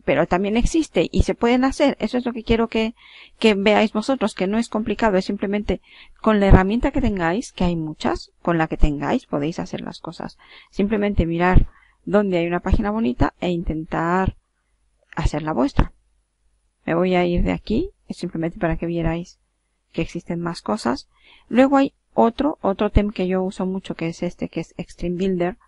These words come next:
Y este, mirad, este me deja hacer,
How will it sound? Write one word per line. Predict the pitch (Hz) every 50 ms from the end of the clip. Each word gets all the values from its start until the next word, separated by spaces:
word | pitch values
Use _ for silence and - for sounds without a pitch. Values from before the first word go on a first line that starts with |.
| _ _ _ _ _ _ _ _ _ _
Y | - 196 214 233 - -
este, | - - 202 202 - - - 208 - - _
mirad, | - 175 170 160 160 165 - _
este | 185 - _ -
me | 156 151
deja | 175 175 - 170
hacer, | - - - 165 160 - - -